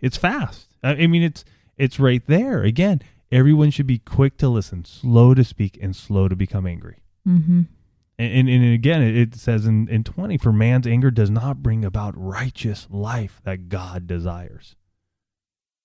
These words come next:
Speaker 1: So when we get angry, we're not living in God's light by any stretch of the imagination. I think that that is destroying our marriages.
Speaker 2: Mm-hmm.
Speaker 1: And if we're able to show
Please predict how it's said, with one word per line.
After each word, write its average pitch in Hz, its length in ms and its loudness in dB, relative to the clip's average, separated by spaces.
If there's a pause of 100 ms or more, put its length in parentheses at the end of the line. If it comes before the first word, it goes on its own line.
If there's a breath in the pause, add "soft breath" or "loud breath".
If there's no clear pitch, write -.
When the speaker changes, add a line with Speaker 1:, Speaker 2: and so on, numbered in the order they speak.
(420)
Speaker 1:
So 104 60 4
when 104 60 4
we 110 60 6
get 123 240 4
angry, 123 640 2 (1160 loud breath)
we're 120 80 4
not 151 180 6
living 135 300 4
in 110 160 2
God's 104 320 0
light 104 280 -2 (240)
by 92 160 -4
any 120 180 4
stretch 107 260 -2
of 101 60 -6
the 104 80 0
imagination. 98 680 0
I 92 160 -2
think 113 220 0
that 101 200 -2 (200)
that 101 240 -6
is 95 160 -2
destroying 110 1120 -2 (1200)
our 123 120 6
marriages. 147 720 2
Speaker 2:
Mm-hmm. 202 280 6 (1200)
Speaker 1:
And 139 120 6
if 123 120 4
we're 135 280 6
able 180 380 2
to 117 200 0
show 131 840 2